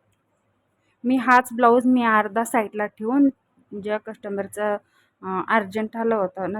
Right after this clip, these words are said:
त्यांचा, आता मी जे दाखवलं तुम्हाला, हेच मी अर्धा ठेवला होता साईडला, आणि मग त्यांचा घेतला होता.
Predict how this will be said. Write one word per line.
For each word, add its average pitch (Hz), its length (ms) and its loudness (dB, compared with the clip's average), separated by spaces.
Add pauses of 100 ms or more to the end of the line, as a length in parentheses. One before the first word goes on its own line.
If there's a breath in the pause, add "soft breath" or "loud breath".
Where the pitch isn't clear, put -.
(120)
त्यांचा, 214 380 -4 (480)
आता 208 200 -14
मी 202 160 -4
जे 202 180 -4
दाखवलं 196 400 -6
तुम्हाला, 190 400 -6 (460)
हेच 226 240 -2
मी 220 120 -4
अर्धा 202 300 -4
ठेवला 214 360 -2
होता 190 320 -4
साईडला, 208 480 -6 (460)
आणि 196 680 -6 (580)
मग 220 160 -2 (120)
त्यांचा 208 280 -6
घेतला 208 300 -4
होता. 190 220 -8